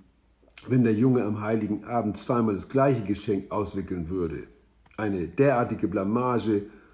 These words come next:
wollte vor allem Tante Hermine auf jeden Fall vermeiden,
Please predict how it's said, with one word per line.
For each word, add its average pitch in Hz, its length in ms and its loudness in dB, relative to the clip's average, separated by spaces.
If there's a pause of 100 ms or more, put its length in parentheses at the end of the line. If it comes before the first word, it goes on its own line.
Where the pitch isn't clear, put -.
(120)
wollte 107 320 4
vor - 220 -10
allem 95 320 -4
Tante 87 280 -8
Hermine 98 380 -2
auf 80 100 -8
jeden 104 320 0
Fall 78 220 -12
vermeiden, 110 640 0